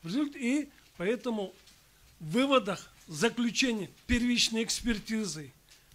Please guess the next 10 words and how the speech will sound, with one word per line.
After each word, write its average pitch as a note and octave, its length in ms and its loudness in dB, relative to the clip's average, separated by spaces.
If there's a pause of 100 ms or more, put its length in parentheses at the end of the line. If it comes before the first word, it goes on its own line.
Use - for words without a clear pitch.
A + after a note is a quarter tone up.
(100)
все - 340 -2
эти A#3 320 0
повреждения, G#3 960 -2 (1160)
как A#3 220 -2
наружные, A#3 800 0 (400)
как A3 200 -2 (200)
внутричерепные A#3+ 1160 -2
повреждения F#3+ 800 -4
в D3 40 -16
виде E3+ 380 -6